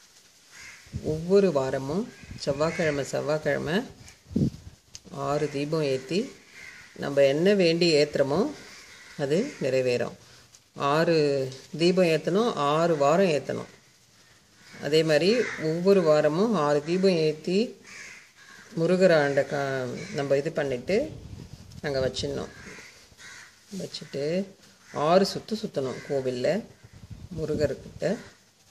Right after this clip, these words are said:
ஆறு சுத்து சுத்திட்டு பாருங்க,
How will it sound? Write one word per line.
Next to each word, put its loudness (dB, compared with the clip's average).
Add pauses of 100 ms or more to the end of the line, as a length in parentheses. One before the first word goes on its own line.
(520)
ஆறு 0
சுத்து -8
சுத்திட்டு 0 (3500)
பாருங்க, -8